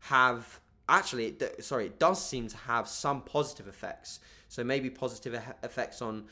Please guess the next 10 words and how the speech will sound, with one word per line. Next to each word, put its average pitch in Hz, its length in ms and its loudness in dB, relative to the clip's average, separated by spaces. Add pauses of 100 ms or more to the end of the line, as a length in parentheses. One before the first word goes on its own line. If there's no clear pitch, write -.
(240)
um, 98 520 -2
things 123 220 -4
like 117 160 -2
preventing 113 460 -6
from 104 180 -12
kidney 139 340 -4
stones 127 400 -2
and 120 100 -6
even 110 200 -6
cancers. - 680 -6